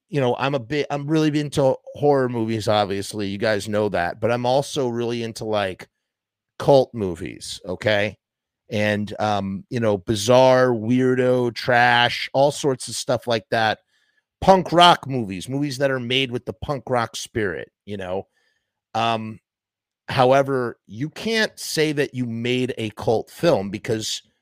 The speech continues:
cult films don't get made. They get, they get transformed. It's not something that a filmmaker can't go, "Gee, I'm gonna make a cult film," and then they make a cult film. Uh,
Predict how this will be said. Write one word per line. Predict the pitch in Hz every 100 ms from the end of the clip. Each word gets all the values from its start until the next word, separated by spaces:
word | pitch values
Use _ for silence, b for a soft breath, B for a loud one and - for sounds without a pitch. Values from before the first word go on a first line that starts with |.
| _ _ _ _ -
cult | 165 160
films | - 170 156
don't | - 143 143
get | 143 -
made. | 110 120 131 147 101 82 92
They | 110
get, | 98 113 110 104 - _ _ _
they | 113 117 101
get | 110 104 95 _ _ -
transformed. | - 120 110 - 175 170 95 57 - _ _ _ _ _ _ _
It's | 123 120 -
not | 151 165 -
something | - 175 165 165 156
that | 143 127
a |
filmmaker | - 185 202 196 165
can't | - 165 156
go, | 156 143 135
"Gee, | 95 131 160 127
I'm | 120
gonna | 143
make | 135 131 120
a |
cult | - 139 127
film," | - 127 117
and | 113
then | 110
they | 110
make | 110 -
a | -
cult | 143 139
film. | - 92 85 85 _ _ _ _ _ _ _
Uh, | _